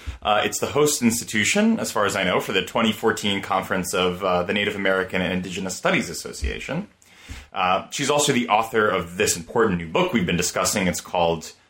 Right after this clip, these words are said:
uh, Native American D N A, Tribal Belonging and the False Promise of Genetic Science from the University of Minnesota Press.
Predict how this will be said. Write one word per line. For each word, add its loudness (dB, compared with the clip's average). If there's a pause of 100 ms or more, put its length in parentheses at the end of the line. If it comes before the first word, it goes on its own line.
(120)
uh, -2
Native 0
American 0
D 0
N 2
A, 2
Tribal 0
Belonging 0
and -6
the -8
False 0
Promise -2 (280)
of -2
Genetic -2
Science -2
from -8
the -4
University 0
of -4
Minnesota 0
Press. -4